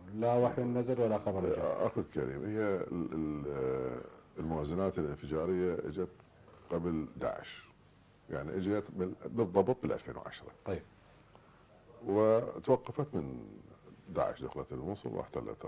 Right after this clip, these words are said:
Speaker 2: مع الأسف جزء كبير من الأراضي العراقية، وبقت الدولة تعاني من موضوع العجز، وصار ال-، بعدين صارت مو فقط داعش، ال-، الأزمة المالية العالمية، وكذلك بعدها انخفاض، آه، أسعار البترول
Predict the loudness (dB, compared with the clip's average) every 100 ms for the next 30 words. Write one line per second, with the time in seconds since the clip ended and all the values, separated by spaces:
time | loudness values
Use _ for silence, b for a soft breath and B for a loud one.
0 | -8 -8 -8 -12 -16 -14 -14 -14 -12 -10
1 | -8 -8 -6 -8 -8 -8 -8 -8 -8 -10
2 | -10 -8 -6 -6 -6 -10 b b 2 4
3 | 4 2 0 2 8 8 8 2 2 2
4 | 0 -6 -6 -6 -2 0 0 0 -6 -10
5 | -12 -12 2 2 4 -2 -8 -20 -4 -2
6 | 0 -2 2 2 2 0 2 2 2 2
7 | 2 0 -4 -4 -4 -8 -10 B B B
8 | B B -4 2 2 2 0 0 -2 0
9 | 4 4 2 -4 -2 0 2 0 -2 -2
10 | -2 -2 0 2 2 2 2 2 2 0
11 | 0 0 -4 -8 -6 -2 0 0 0 -4
12 | -4 -8 -10 -16 -20 -20 -14 -8 -2 0
13 | 0 0 -4 -6 -6 -4 -4